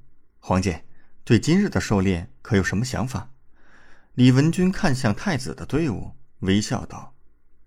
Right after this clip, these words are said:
：“今日鹿还没跑远，而且太子不一定今日就会展露实力，所以这半日是我们最大的机会。”李准立刻笑道：“看来皇姐跟我想到一块儿去了，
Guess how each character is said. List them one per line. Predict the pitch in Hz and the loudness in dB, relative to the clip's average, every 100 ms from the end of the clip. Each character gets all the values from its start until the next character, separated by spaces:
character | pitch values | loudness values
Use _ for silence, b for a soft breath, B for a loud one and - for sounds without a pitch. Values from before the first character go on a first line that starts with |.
| - | -14
：“今 | - 95 | -4 -2
日 | 95 87 | 0 -2
鹿 | 107 | -4
还 | 95 92 | -6 -8
没 | 92 98 | -8 0
跑 | - 95 | 0 2
远， | 123 95 - - - - - - | -2 -8 -10 -18 -20 -20 -20 -12
而 | 87 90 | -6 -4
且 | - 85 73 b b b b | -4 -8 -10 b b b b
太 | - 98 | -4 -2
子 | 85 92 | -2 -8
不 | 82 107 | -4 -2
一 | 120 | -2
定 | 131 87 | -4 -8
今 | 73 117 151 | -6 -4 -2
日 | 160 110 | -4 -6
就 | - | -8
会 | 82 87 | -10 -10
展 | 90 80 | -12 -12
露 | 82 | -10
实 | - - - | -8 -8 -8
力， | 208 - - - - - _ | -10 -10 -16 -20 -20 -20 _
所 | - - 90 | -12 -4 -2
以 | 90 78 76 - - | -2 -6 -12 -16 -20
这 | - 156 120 | -8 -4 -2
半 | 104 82 | -2 -4
日 | 78 80 80 - - - | -6 -10 -12 -18 -20 -14
是 | - 101 | -6 -4
我 | 80 | -4
们 | - 82 | -8 -8
最 | - 143 | -4 -4
大 | 95 82 | -4 -8
的 | - | -10
机 | - 87 | -12 -8
会。” | 85 90 - - - - - - - - | -6 -6 -6 -10 -20 -20 -20 -20 -20 -4
李 | 190 202 | 0 2
准 | 196 180 | 0 0
立 | 98 | -2
刻 | - 82 | -2 -6
笑 | - 107 | -4 -6
道 | - - - B B B B B | -8 -14 -18 B B B B B
：“看 | - 110 | -2 0
来 | 87 90 | 2 2
皇 | 95 104 | 0 0
姐 | 95 | -2
跟 | 120 | -2
我 | 156 | -4
想 | - 87 | -4 -8
到 | 87 | -10
一 | |
块 | - - | -8 -4
儿 | 220 | -4
去 | - - | -6 -10
了， | - | -14